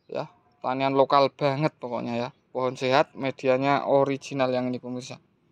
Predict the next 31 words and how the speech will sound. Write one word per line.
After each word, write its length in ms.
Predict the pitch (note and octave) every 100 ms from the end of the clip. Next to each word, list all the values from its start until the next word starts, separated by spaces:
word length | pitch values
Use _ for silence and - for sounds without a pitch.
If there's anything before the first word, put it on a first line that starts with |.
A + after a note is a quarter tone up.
| _ _ _ _ _ _
Tembaga 360 | - A#2+ - A#2+
siam 280 | - B2+ B2
seratus 480 | - B2+ A#2+ B2
delapan 320 | B2+ A#2+ B2 B2+
puluh 240 | C3+ C3
ribu. 160 | - D3+
Kita 160 | D#3
lanjut 240 | D#3+ D#3 D#3+
lagi, 280 | E3 E3+
ini 120 | F3 F3
ada 360 | E3 D#3+ D#3
aglonema 760 | - D3+ D3+ D3 D3 D3 C#3+ D3 _ _ _
widuri 520 | D#3 G#3 F#3+ F#3 G3 F#3+
lilin 320 | F#3+ F#3+ F#3
merah, 280 | F3 C#3+ - -
tanian 280 | C#3 C#3+ C#3+
lokal, 280 | C#3+ E3+ E3+
daun 200 | C#3+ C#3+
roset. 280 | D3 F3 G3 _ _ _ _ _ _ _ -
Ada 320 | C#3+ D3+ C#3+
daun 240 | D3 D3+
defect 360 | C#3+ D3 F3 - _ _ _ _ - - - -
di 80 | D3
sini, 240 | D3+ D#3
pemirsa. 400 | D3+ D3 D#3+ D#3+
Wah, 280 | C3 C3+ B2+
ini 320 | B2 B2+ C3+
<laughs> 120 | D3+ D3
defect, 320 | C3+ C3 -
pemirsa 480 | B2 B2+ B2
ya. 20 | A#2